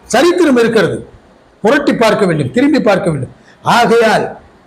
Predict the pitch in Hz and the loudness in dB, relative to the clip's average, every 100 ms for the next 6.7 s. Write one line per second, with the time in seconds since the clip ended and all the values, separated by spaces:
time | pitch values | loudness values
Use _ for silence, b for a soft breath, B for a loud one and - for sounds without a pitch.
0 | - 156 220 214 202 - 175 185 190 190 | -4 0 2 2 2 0 0 0 2 2
1 | 202 180 175 180 190 180 165 131 139 - | 2 2 0 0 -2 0 0 0 -6 -10
2 | - _ _ _ - 156 160 226 208 165 | -20 _ _ _ -4 0 2 2 2 0
3 | 151 214 262 - 196 196 180 147 143 131 | 2 2 2 2 2 2 0 0 0 0
4 | 165 127 - _ _ _ - 127 220 339 | -2 -6 -20 _ _ _ -6 0 2 4
5 | 339 294 294 214 208 202 185 - 247 247 | 2 2 0 0 0 -2 -4 -4 -2 0
6 | 233 208 165 160 156 151 156 | 0 2 0 -2 -2 -2 -2